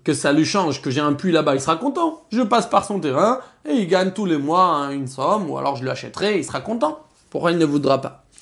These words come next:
Aval, il a note. Des kama kreche be'ara shiure shier. Des ilo shier, limale akor ilana vezil. Mais dans le cas d'un arbre, donc quelqu'un qui a vendu le champ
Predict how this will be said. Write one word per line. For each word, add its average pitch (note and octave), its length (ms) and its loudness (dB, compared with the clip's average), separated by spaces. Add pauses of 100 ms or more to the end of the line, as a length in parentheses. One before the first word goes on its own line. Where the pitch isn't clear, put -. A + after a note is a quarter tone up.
(460)
Aval, F#3 480 2
il F3+ 140 2
a C3 60 2
note. - 500 0 (380)
Des G#3+ 240 4
kama E3+ 280 0
kreche B3 520 0
be'ara F3 640 2
shiure E3+ 800 0 (120)
shier. C3 500 -2 (960)
Des B2+ 220 4
ilo C3+ 280 6
shier, E3 640 4
limale C3 440 2
akor F#3 540 0
ilana C3 640 -2 (100)
vezil. A3 540 2 (600)
Mais A#3 340 4
dans E3+ 140 4
le E3 100 4
cas A3+ 180 2
d'un F3 220 0
arbre, D3+ 500 0
donc C#3 220 -4
quelqu'un F3 340 0
qui F3 140 -2
a C#3 80 4
vendu D3 540 0
le C3 100 0
champ D3 440 -4